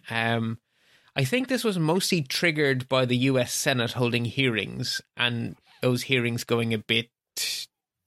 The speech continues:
mm, mm. So anyway, uh, the, the U S Senate's Judiciary Committee had hearings where they called in Apple and Facebook to talk about crypto, and, um,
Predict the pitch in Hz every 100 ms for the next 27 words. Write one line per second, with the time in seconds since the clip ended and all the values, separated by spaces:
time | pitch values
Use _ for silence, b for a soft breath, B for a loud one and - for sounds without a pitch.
0 | - 208 _ _ - 147 123 113 95 _
1 | - 131 110 107 _ - B B B B
2 | B B - 180 196 147 110 120 131 135
3 | 139 139 120 139 160 180 147 151 180 233
4 | 185 202 180 156 - 208 190 - 135 135
5 | 135 131 110 127 117 147 127 139 156 135
6 | 127 135 123 120 113 117 131 131 120 104
7 | 120 113 - 127 113 - 123 127 113 127
8 | 110 113 - - 120 - 110 127 127 117
9 | 123 123 120 120 87 117 117 117 117 117